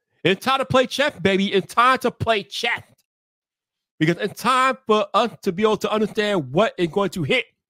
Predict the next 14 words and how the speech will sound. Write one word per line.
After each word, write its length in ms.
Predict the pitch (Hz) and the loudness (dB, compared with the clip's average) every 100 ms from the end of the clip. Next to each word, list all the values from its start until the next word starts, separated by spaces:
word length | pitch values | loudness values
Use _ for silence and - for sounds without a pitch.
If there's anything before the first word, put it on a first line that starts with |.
| _ _ _ - | _ _ _ 2
when 180 | 185 175 | 4 4
we 160 | 220 | 2
make 300 | 202 240 - | 2 0 0
videos, 360 | 165 233 185 175 | 0 4 2 2
so 80 | 170 | 0
we're 120 | 208 | 2
not 180 | 196 196 | 0 2
wasting 380 | 208 202 185 | 0 0 -6
time 520 | - 214 233 208 190 - _ _ - | -4 -2 0 2 0 -4 _ _ 0
making 320 | 214 214 175 | 0 0 -2
videos 380 | 233 214 202 - | 2 4 4 2
that 260 | 185 147 | -2 0
don't 260 | 190 208 127 | 0 0 4
resonate 460 | 247 202 175 202 | 4 4 2 0